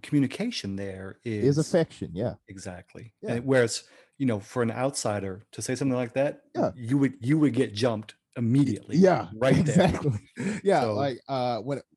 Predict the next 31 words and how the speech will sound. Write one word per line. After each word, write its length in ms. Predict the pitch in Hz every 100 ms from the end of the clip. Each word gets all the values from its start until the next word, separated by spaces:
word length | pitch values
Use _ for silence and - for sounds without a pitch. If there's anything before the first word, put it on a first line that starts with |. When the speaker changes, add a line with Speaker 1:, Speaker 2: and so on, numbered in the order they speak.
| _
Speaker 2:
I, 180 | 120 139
I've 180 | - 135
had 320 | 151 151 139 -
interactions 920 | 127 127 117 104 123 - 131 135 -
with, 360 | 107 110 101 101 _
with 220 | 107 98
teachers 640 | - 165 139 127 123 113 -
from 200 | 120 104 -
outside 720 | 98 - - 120 107 110 107 -
of, 280 | 107 113 104 -
of, 260 | 113 110 -
of 260 | 110 113 110 95
the 100 | 123
sphere, 680 | - - - 123 127 143 139 _ _
Speaker 1:
Mm-hmm. 300 | 127 110 123 - -
Speaker 2:
and 540 | 117 110 107 98 95 85 _
I, 140 | 92 113 _
I, 40 | - _ _
I've, 200 | - 92 - -
I've 220 | 92 107
had 260 | 117 156 208
to 60 |
s-, 200 | 180 - -
I've 160 | 113 139
had 200 | 226 -
to 60 |
say 540 | - - 185 151 107 - -
from 140 | 113
time 320 | - 101 90
to 80 | 82
time 360 | - 87 73